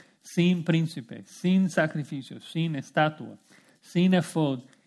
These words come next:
y sin terafines.'" Entonces profetiza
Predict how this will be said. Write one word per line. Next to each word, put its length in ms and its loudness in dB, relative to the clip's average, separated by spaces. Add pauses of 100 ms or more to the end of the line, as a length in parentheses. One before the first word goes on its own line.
y 160 -6
sin 580 -2 (960)
terafines.'" 760 0 (1200)
Entonces 300 -10
profetiza 920 2